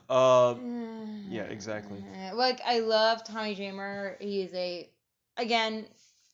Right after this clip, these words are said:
Speaker 2: he's an awesome wrestler. Like,
Speaker 1: And he's an l-, icon in the bus-, in the wrestling
Speaker 2: Exactly.
Speaker 1: business.
Speaker 2: And, but I think it's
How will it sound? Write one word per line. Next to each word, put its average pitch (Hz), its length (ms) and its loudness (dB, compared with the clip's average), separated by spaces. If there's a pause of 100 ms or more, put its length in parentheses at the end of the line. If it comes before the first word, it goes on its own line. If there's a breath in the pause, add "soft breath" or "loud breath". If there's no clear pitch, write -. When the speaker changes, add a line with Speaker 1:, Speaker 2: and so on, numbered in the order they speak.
(140)
Speaker 2:
he's 233 220 -6
an 220 100 0
awesome 185 380 0
wrestler. 175 340 -14
Like, 202 160 -2
Speaker 1:
And 131 80 0
he's 143 220 2
an 135 80 -2
l-, 139 200 0
icon 139 460 4
in 120 120 -4
the 117 60 -6
bus-, 113 260 -6
in 123 120 -10
the 117 60 -6
wrestling 113 300 -4
Speaker 2:
Exactly. 202 280 -2
Speaker 1:
business. - 240 -12 (240)
Speaker 2:
And, 226 400 0
but 214 380 4 (180)
I 233 100 0
think 240 500 -4
it's - 480 -6